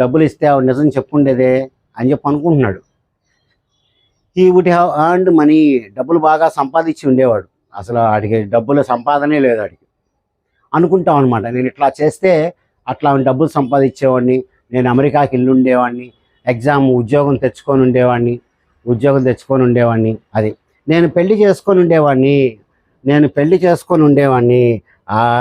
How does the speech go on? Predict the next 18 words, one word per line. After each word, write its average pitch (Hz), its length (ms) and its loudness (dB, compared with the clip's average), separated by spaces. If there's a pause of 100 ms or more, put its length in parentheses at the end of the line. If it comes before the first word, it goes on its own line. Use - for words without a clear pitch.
(140)
"I - 20 2 (1600)
would 123 500 2 (300)
have 120 440 2 (520)
married, 113 760 0 (800)
I 110 40 0 (140)
would 104 180 0 (100)
have 117 220 2 (520)
married 120 560 0 (160)
a - 20 -6 (140)
girl." 131 380 4 (760)
నేను 123 240 2
ఒక - 160 -2
అమ్మాయిని 135 400 2 (400)
పెళ్లి 156 220 0 (100)
చేసుకొని 160 400 0
ఉండేవాడిని. 120 380 2 (120)
పెళ్లి 135 220 0
చేసుకోవాలా, 131 420 -2